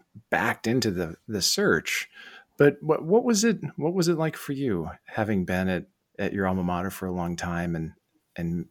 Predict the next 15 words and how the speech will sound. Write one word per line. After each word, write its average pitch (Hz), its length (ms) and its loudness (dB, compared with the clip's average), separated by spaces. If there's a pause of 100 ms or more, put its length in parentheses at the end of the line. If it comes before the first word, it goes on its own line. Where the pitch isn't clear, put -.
getting 92 300 -4
ready 139 240 0
to 92 100 -4
make 71 240 -8
that 62 160 -8
sort - 260 -8
of - 100 -18
move? - 240 -14
Or 90 140 -8 (100)
how - 160 -4
did 175 120 2
it 175 80 -2
come 190 240 -2
to - 120 -10
you? - 120 -12